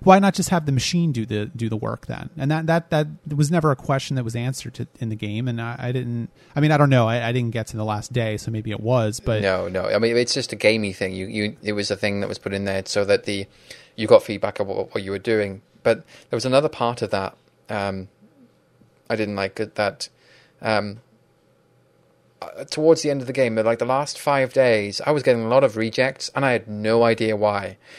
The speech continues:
Speaker 2: It was saying, like, invalid I D number, uh, or something like that. And I was thinking, "But I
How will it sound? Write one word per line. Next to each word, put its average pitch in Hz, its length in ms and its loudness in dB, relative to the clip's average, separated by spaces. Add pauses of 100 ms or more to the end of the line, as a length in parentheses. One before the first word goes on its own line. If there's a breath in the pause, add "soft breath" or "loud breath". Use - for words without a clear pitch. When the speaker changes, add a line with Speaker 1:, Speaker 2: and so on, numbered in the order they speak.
(140)
Speaker 2:
It 117 60 0
was 110 160 0
saying, 113 180 0
like, 104 180 -4
invalid 107 380 2
I 104 140 0
D 107 180 -4
number, 104 240 -4
uh, 107 320 -2
or 101 60 -6
something 110 360 -4
like 101 240 -6
that. 101 380 -4 (260 loud breath)
And 131 80 -2
I 131 40 0
was 127 100 -2
thinking, 139 240 -6
"But 160 120 -6
I 156 120 -6